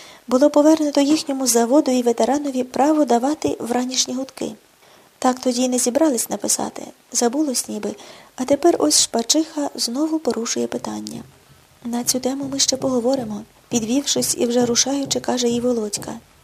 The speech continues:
"Я скоро буду на веселій, не думайте, що відцуравсь. Хоч і клопотів не впрогород, але на рідну веселу загляну".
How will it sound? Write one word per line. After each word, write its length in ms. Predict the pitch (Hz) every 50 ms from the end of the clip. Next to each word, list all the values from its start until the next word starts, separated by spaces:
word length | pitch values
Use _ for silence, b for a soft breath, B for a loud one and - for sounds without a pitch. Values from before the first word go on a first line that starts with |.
| _ _
"Я 140 | - 240 240
скоро 320 | 240 - - 247 240 240
буду 240 | 233 233 240 233 240
на 120 | 226 233 220
веселій, 520 | 226 226 - - 294 285 240 214 202 226 - -
не 160 | 254 269 277
думайте, 360 | 330 330 262 220 214 - 220
що 180 | 214 - - 226
відцуравсь. 580 | 226 - - - 240 226 214 208 208 - - B B B B B B B B B - -
Хоч 180 | - 320 - -
і 80 | -
клопотів 600 | - - 262 302 294 - 294 - 285 277 269 269
не 120 | 254 269 262
впрогород, 760 | 262 - 254 262 254 247 254 254 254 254 254 254 254 - b b b b b b b b b -
але 200 | 247 254 277 277
на 120 | 254 247
рідну 280 | 254 285 302 285 277 262
веселу 520 | 247 233 240 - 277 285 277 269 254 254
загляну". 640 | 247 - 233 240 226 240 277 320 320 240 214 202